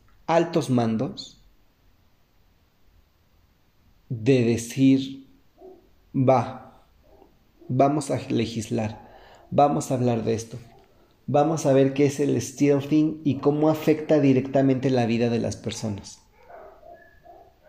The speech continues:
Porque de aquí en adelante ya no va a ser una ni dos,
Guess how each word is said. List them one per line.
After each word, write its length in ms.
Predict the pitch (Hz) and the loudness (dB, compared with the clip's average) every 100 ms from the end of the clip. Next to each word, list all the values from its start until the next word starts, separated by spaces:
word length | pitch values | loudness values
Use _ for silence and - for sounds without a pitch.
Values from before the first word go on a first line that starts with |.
| - - _ _ _ | -20 -20 _ _ _
Porque 360 | 139 139 139 131 | 2 2 4 4
de 140 | 131 | 6
aquí 360 | 127 - 180 208 | 4 0 2 4
en 140 | 202 | 6
adelante 680 | 180 131 135 135 135 147 131 | 6 6 6 4 4 2 2
ya 220 | 120 143 | 4 4
no 200 | 143 143 | 4 4
va 100 | 131 | 4
a 40 | 127 | 2
ser 280 | 143 135 - | 0 -4 0
una 320 | 147 143 131 | 2 4 4
ni 180 | 131 120 | 4 2
dos, 460 | 117 110 - - | 0 -4 -8 -16